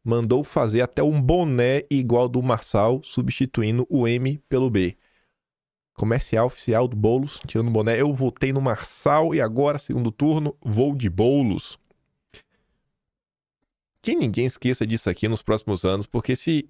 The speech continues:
esquecerem, e se Deus quiser, eu estarei aqui pra lembrar todos vocês. É um absurdo tá acontecendo. E o senhor Pablo Marçal convidou o Boulos pra uma sabatina e o Boulos diz nunca fugir.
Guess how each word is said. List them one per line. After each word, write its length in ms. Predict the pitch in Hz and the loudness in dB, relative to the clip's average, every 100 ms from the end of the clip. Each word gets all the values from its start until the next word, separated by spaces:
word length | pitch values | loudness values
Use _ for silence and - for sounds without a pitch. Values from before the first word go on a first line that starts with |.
| _ | _
esquecerem, 760 | 165 - 113 - 95 101 107 - | -4 -2 -6 -2 -2 0 -2 -6
e 60 | |
se 200 | 135 120 | -6 -4
Deus 240 | 98 120 - | 0 0 0
quiser, 360 | 104 90 92 - | -2 0 0 0
eu 140 | 131 | -2
estarei 400 | 151 - 123 113 | -2 -2 0 2
aqui 240 | 107 - 101 | 0 -2 -2
pra 160 | 110 | 0
lembrar 240 | 107 87 95 | 0 0 0
todos 240 | - 92 | -2 -2
vocês. 460 | 98 101 - 65 - | -2 -2 -4 -6 -6
É 40 | |
um 40 | 160 | -4
absurdo 360 | 156 - 104 | -4 -2 -2
tá 120 | 95 104 | -2 -4
acontecendo. 680 | 98 92 104 - 64 64 - | -2 -2 -2 -2 -6 -6 -2
E 100 | 170 | -2
o 60 | |
senhor 300 | - - 120 | -2 -2 -2
Pablo 320 | - 113 110 107 | 0 -2 0 -2
Marçal 480 | 95 - 110 113 - _ _ _ _ - - _ _ | -4 0 0 0 -8 _ _ _ _ -20 -20 _ _
convidou 460 | - 381 330 - | 0 2 2 2
o 20 | 277 | 2
Boulos 380 | 160 175 285 | 2 2 0
pra 160 | - 208 | -6 -4
uma 60 | 190 | -2
sabatina 720 | - 165 202 - 120 135 156 | 0 0 -2 -2 -2 -2 0
e 80 | 277 | -2
o 60 | |
Boulos 280 | 175 165 165 | 2 0 0
diz 320 | 131 135 139 | 0 -2 -2
nunca 280 | 127 131 143 | -2 -2 -4
fugir. 500 | - 156 104 85 90 | -2 -2 0 0 -2